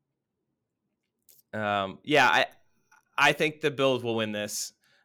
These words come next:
I think the home field advantage will help as well. And I think that depleted offensive line on the Bengals is gonna be an issue. But I expect this to be close, and I think it'll be a fun game. I, I mean, I think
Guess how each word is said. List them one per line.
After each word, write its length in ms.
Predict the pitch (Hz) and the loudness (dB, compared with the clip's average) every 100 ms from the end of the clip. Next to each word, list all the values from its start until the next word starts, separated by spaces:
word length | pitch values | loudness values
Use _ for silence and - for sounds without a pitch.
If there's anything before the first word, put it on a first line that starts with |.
| _ | _
I 100 | 110 | -8
think 220 | 117 120 | -6 -4
the 100 | 120 | -2
home 200 | 117 120 | -2 -2
field 200 | 110 120 | -2 -4
advantage 500 | 110 104 104 104 98 | -2 -2 -4 -4 -10
will 140 | 110 104 | -8 -4
help 240 | 101 98 | -4 -4
as 160 | 104 92 | -8 -8
well. 420 | 95 95 98 - _ _ _ _ _ | -4 -4 -4 -8 _ _ _ _ _
And 320 | 101 95 95 90 | -10 -8 -10 -8
I 180 | 98 | -8
think 440 | 101 107 98 - - _ | -8 -10 -12 -14 -20 _
that 280 | 107 98 - - | -8 -8 -10 -16
depleted 600 | 110 - 104 98 98 - | -16 -12 -12 -10 -14 -10
offensive 440 | 98 98 101 98 92 | -10 -8 -12 -14 -12
line 180 | 95 92 | -10 -10
on 120 | 92 | -12
the 60 | |
Bengals 360 | 90 95 92 95 | -14 -14 -14 -16
is 100 | 92 | -14
gonna 180 | 95 92 | -14 -12
be 100 | 98 | -14
an 60 | 95 | -14
issue. 360 | 95 - 90 | -14 -14 -14
But 220 | 87 95 - _ _ _ - | -12 -14 -14 _ _ _ 0
I 140 | 170 | 0
expect 280 | - 147 139 | 2 -2 -2
this 120 | 123 | -6
to 60 | 113 | -8
be 100 | 117 | -8
close, 400 | 113 107 92 - | -4 -4 -4 -8
and 100 | 107 | -8
I 100 | 104 | -8
think 180 | 113 104 | -8 -8
it'll 100 | 101 | -8
be 140 | 104 | -10
a 40 | |
fun 260 | 98 101 92 | -10 -12 -12
game. 300 | 92 85 82 _ _ | -12 -14 -16 _ _
I, 200 | - - | -20 -16
I 40 | 98 | -12
mean, 140 | 101 | -10
I 40 | 95 | -10
think 260 | 101 95 | -12 -16